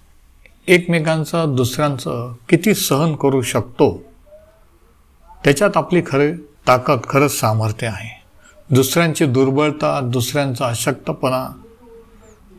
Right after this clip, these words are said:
कमकुवतपणा आपण किती सहन करू शकतो. आपल्या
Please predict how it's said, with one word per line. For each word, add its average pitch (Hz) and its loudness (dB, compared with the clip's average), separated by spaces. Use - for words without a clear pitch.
कमकुवतपणा 135 2
आपण 131 0
किती 180 -2
सहन 151 2
करू 123 0
शकतो. - -8
आपल्या 117 -2